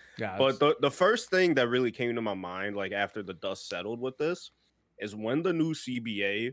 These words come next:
Speaker 2: is being argued for the N F L,
Speaker 1: Mm-hmm.
Speaker 2: guaranteed money for these players is gonna be so vital. Like, if the players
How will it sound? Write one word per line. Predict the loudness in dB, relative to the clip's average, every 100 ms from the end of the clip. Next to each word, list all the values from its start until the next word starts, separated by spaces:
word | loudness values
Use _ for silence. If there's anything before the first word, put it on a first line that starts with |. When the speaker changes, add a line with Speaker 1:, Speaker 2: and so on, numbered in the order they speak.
| _ _ _ _ _
Speaker 2:
is | -6 -4 -4
being | -10 -4 -4 -2
argued | -4 -4 -4 -6 -6
for | -6 -8
the | -6 -6
N | -6
F | -6 -4
L, | -2 -2 -6 -12
Speaker 1:
Mm-hmm. | -10 -10 -12 _ _ -4
Speaker 2:
guaranteed | 2 4 4 2 0 -2 -2 -2
money | -4 -6 -4 -4 -6 _ _ _ _ _ _ _ -6
for | -4
these | -2 -4
players | -4 0 2 2 -2 -10 -14 _ _ _ -10
is | -10 -6
gonna | -8
be | -8 -10
so | -8 -6 -6
vital. | -10 -12 -14 _ _ _ -4
Like, | -4 -2
if | 0 2
the | 0
players | 0 4 6 4